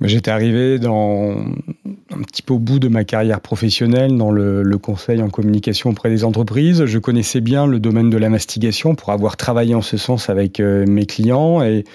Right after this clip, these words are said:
voilà, j'avais envie de, de changer de voie. Ce métier m'a toujours intéressé parce que, euh, euh, c'est un métier qui mélange l'investigation, le droit, la connaissance du droit, euh,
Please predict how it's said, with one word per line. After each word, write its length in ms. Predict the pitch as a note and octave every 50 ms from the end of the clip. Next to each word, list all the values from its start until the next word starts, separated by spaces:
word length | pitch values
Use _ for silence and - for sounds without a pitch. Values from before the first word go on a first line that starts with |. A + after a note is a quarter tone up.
| - - - _
voilà, 200 | - F#2+ F#2+ F#2+
j'avais 260 | F#2+ G#2 A#2+ G2+ G#2 A2
envie 280 | G#2+ G#2+ G#2+ G#2 A2+
de, 240 | A#2+ A#2 A2 G#2+ G#2
de 140 | G2+ G2 G#2+
changer 380 | G2+ - - B2+ A#2 G#2 A#2+
de 60 | A#2 G#2
voie. 160 | A2 B2 C3
Ce 140 | B2+ - A#2+
métier 220 | A2+ G2+ - C3
m'a 120 | B2 A2+
toujours 360 | G#2+ - B2 G#2+ G#2+ C#3+ C3 B2
intéressé 800 | A2+ G#2+ B2+ A#2+ A#2 A2+ G#2 - - C#3 C#3 D#3 E3+ F3+ F3+ E3+
parce 320 | E3 - - G2+ - -
que, 120 | - - B2+
euh, 340 | B2 C3 C3+ C#3 B2 G#2+ G2+ - - - - - - - - -
euh, 360 | - - - F#2 G2 - G2+ A#2+
c'est 680 | A#2+ - - - A#2 A#2 A#2 A#2 A#2 A#2 A2+ A2 G#2+ -
un 60 | A#2
métier 300 | A2+ A2+ G#2 - C3 B2
qui 160 | B2 - A#2
mélange 500 | A#2 A#2 A#2 A#2 A#2+ B2 B2+ A#2+ G#2+ A2+
l'investigation, 1300 | A2+ A2+ A2+ A2+ A2+ A2 - - - A#2 A2 B2 G#2+ - - - C#3 C3+ C#3 C#3+ D3 D3+ D3+ D3+ D3+ D3+
le 140 | C3+ A#2 A#2
droit, 400 | A#2+ A2 A#2 C3 D3 D#3 D#3 D3 - - - - - -
la 80 | - G2
connaissance 580 | - - A2+ A2+ A2+ - - A#2+ A#2 A2+ G#2
du 140 | G#2 G#2+ A2
droit, 480 | A2+ G#2+ G#2+ A2+ A#2+ C3 C3+ C#3+ D3 C#3
euh, 240 | B2 A2 A2 A2+